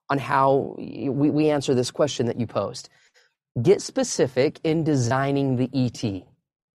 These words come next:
All creature, creature creators, they go through a process where they have the initial concept. What do you wanna do? Like, what are you wanting to chase? And then it goes to illustrative design.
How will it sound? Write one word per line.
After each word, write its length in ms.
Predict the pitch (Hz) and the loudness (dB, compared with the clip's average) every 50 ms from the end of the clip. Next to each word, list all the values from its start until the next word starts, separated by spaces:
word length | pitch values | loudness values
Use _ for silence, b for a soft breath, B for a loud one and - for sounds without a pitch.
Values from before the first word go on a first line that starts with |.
| _ _ _ _ _ _ _ _ _ _ _ | _ _ _ _ _ _ _ _ _ _ _
All 200 | - 160 196 233 | 2 4 4 4
creature, 720 | 226 - - 233 202 202 185 175 - - 170 156 147 147 - - 156 - 143 - - | 2 0 0 2 4 6 4 4 4 0 0 0 0 0 -2 -4 -6 -8 -8 -10 -4
creature 300 | - - 196 170 - 143 | 0 0 0 2 0 -4
creators, 480 | 131 - 131 117 110 110 113 139 139 131 | -2 0 0 2 2 2 0 0 0 2
they 100 | 156 143 | 0 2
go 160 | 123 165 175 | 2 0 0
through 180 | - - 160 | 0 0 0
a 60 | 156 - | 0 0
process 500 | - - 180 156 143 143 - 139 - - | 2 4 4 4 4 4 0 -6 -4 -2
where 100 | 143 127 | 0 0
they 100 | 131 131 | 0 0
have 300 | 127 135 135 131 127 - | 2 2 0 0 0 0
the 140 | 135 123 | 0 0
initial 380 | 127 123 123 135 131 - 139 123 | 2 2 0 0 0 0 0 -2
concept. 680 | - - 127 117 110 107 - - - - - _ - - _ _ _ _ _ _ _ _ _ _ _ _ _ | 0 -2 -2 -2 -2 -2 -4 -6 -8 -8 -8 _ -20 -20 _ _ _ _ _ _ _ _ _ _ _ _ _
What 100 | - 226 | 2 4
do 60 | 247 | 6
you 80 | 262 302 | 6 6
wanna 220 | 302 302 294 277 | 6 4 4 2
do? 380 | 226 196 277 285 247 147 110 - _ _ _ _ _ _ _ _ _ _ _ _ | 2 4 2 2 2 0 -2 -6 _ _ _ _ _ _ _ _ _ _ _ _
Like, 120 | 196 - | -8 -2
what 140 | - 240 349 | 0 4 4
are 40 | 349 | 6
you 120 | 427 427 | 6 6
wanting 300 | 403 359 311 294 330 285 | 6 4 4 4 2 2
to 80 | 233 - | 2 2
chase? 580 | - - - 196 151 104 - - - - - - _ _ _ _ _ _ _ _ _ _ _ _ | 0 0 2 2 2 0 -2 -6 -12 -12 -14 -14 _ _ _ _ _ _ _ _ _ _ _ _
And 160 | - 156 165 170 | 0 2 2 4
then 300 | - 202 175 175 190 - | 4 4 4 4 4 4
it 140 | - - 139 | 2 2 4
goes 240 | 151 151 160 - - | 4 4 4 2 0
to 160 | - 185 - | -4 -2 0
illustrative 680 | 143 135 131 151 151 - - - 123 117 117 131 143 156 | 0 0 0 0 0 -2 -2 0 0 2 2 0 -2 -2
design. 500 | 156 175 175 170 202 196 202 147 107 107 | -4 -4 -2 -2 -2 -4 -4 -6 -10 -12